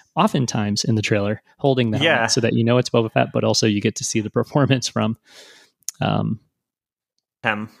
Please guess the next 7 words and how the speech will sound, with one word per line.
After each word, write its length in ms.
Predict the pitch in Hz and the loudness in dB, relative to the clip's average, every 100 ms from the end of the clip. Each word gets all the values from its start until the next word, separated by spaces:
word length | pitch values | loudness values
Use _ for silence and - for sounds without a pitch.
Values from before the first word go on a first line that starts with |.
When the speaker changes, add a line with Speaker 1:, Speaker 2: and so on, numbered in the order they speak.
| _ _ _ _ _ - - - | _ _ _ _ _ -16 -12 -4
Speaker 1:
yeah, 280 | 120 110 117 | 0 0 -2
Temuera 340 | - 117 110 | 2 4 4
Morrison. 360 | 104 107 - 151 | 2 0 -4 -4
Right, 240 | 120 113 - | -2 -2 -2
right, 180 | 120 135 | -4 -4
right. 180 | 120 - | -6 -2
Speaker 2:
Yeah. 260 | 110 104 | -2 -2